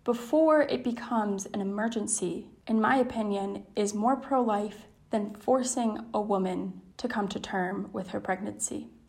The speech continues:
especially if that means that you are putting the baby and the woman at risk. I am pro-choice, not pro-abortion.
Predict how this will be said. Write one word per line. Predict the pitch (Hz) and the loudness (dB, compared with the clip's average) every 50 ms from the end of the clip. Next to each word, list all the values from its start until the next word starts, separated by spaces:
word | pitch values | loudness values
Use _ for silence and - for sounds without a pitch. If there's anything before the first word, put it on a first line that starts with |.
| _ _ _ _ _ | _ _ _ _ _
especially | 233 226 - - 277 285 285 - 285 269 254 240 | -4 -4 0 0 0 0 0 0 0 0 2 0
if | 214 - | -2 0
that | - 214 214 226 | 2 2 2 2
means | 208 190 190 185 190 190 - | 0 0 0 0 -2 -4 -4
that | 208 196 190 - - - - - _ _ _ _ _ _ _ | -4 -6 -6 -8 -16 -20 -20 -20 _ _ _ _ _ _ _
you | 233 | 2
are | 233 233 233 | 2 2 2
putting | 233 233 226 226 214 208 202 202 - - - - _ - | 0 0 0 0 2 0 -2 -4 -6 -12 -18 -20 _ -12
the | - | -12
baby | 202 - - 208 208 226 233 294 285 302 302 302 294 - - - - - _ _ _ _ | -6 -4 -2 0 0 0 0 0 2 2 2 0 -2 -8 -20 -20 -20 -20 _ _ _ _
and | 262 254 262 262 254 | -2 0 2 2 2
the | 254 | 2
woman | 240 226 214 208 202 202 196 196 202 196 - - - _ _ _ _ | 2 2 2 0 0 0 -2 -2 -4 -6 -12 -16 -20 _ _ _ _
at | - 208 - - - | 0 0 0 -2 -2
risk. | - 202 - - - - - - - - _ _ | -4 -4 -4 -4 -6 -10 -12 -12 -14 -20 _ _
I | - 247 233 220 214 214 214 214 214 - - | 4 6 6 8 6 6 4 2 0 -2 -2
am | - 220 208 202 196 196 | 0 0 0 0 0 -2
pro-choice, | 196 - 214 196 190 196 - - 196 196 202 202 202 202 - - - - - - - _ _ _ _ - | -2 0 0 0 0 -2 -2 2 2 2 2 0 -4 -6 -8 -10 -10 -10 -12 -18 -20 _ _ _ _ -2
not | 214 202 190 - 185 | 0 0 0 -2 -4
pro-abortion. | 180 - 214 190 190 190 190 - - 196 196 190 190 185 185 - 202 196 196 196 196 208 226 226 | -6 -2 0 2 2 2 0 -2 -4 -2 0 0 0 -2 -4 -6 -6 -6 -6 -6 -6 -6 -8 -10